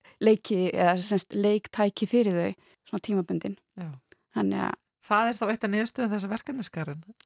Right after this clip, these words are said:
Speaker 2: þetta samtal og, og, og, og hlustun á milli þessara fagstétta.
Speaker 1: Já, það er mjög mikilvægt að heyra þeirra raddir. Þau eru á lóðinni og þau þekkja þetta.
Speaker 2: Já.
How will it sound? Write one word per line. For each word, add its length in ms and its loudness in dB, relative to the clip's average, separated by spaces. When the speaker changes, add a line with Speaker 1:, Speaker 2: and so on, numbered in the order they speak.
Speaker 2:
þetta 240 -6
samtal 440 -4
og, 180 -2
og, 280 -4
og, 260 -6
og 320 -6
hlustun 300 -6
á 80 -4
milli 260 -4
þessara 360 -6
fagstétta. 520 -8
Speaker 1:
Já, 220 2
það 160 4
er 80 6
mjög 260 4
mikilvægt 680 0
að 160 4
heyra 320 4
þeirra 320 2
raddir. 400 -2
Þau 320 -2
eru 300 2
á 100 2
lóðinni 680 2
og 120 -2
þau 260 -2
þekkja 320 2
þetta. 260 -2
Speaker 2:
Já. 120 -10